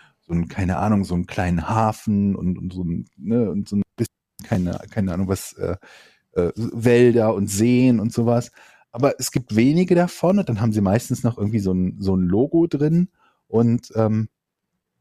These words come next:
die sind nicht immer in einer entsprechend guten Qualität.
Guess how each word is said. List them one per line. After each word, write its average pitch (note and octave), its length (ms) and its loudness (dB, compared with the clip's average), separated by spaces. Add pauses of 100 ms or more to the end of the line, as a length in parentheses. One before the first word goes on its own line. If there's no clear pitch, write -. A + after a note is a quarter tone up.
(920)
die A#2+ 100 2
sind B2+ 280 0
nicht D3+ 220 -2
immer C#3+ 260 2
in C3 180 2
einer B2+ 180 4
entsprechend B2 520 -4
guten A#2 280 -4
Qualität. G#2 720 -2